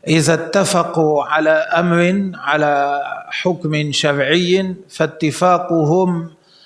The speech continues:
آه، لا، لا، ليس شرطا، يعني لا أثر له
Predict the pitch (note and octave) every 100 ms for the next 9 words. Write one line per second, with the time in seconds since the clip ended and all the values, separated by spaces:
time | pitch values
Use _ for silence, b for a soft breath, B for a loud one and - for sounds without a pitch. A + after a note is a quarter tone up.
0 | b - C3+ C3+ C3 C3 C3+ C#3 - D3+
1 | D3 D3+ D#3 D3+ D3+ E3 D#3+ E3 E3+ -
2 | E3 - F3 E3+ F3 D#3 D3+ C#3+ C#3+ C#3+
3 | D3 C#3 C#3 D#3+ F3 G3+ E3 F3+ F3 F3
4 | F3+ D#3 C3+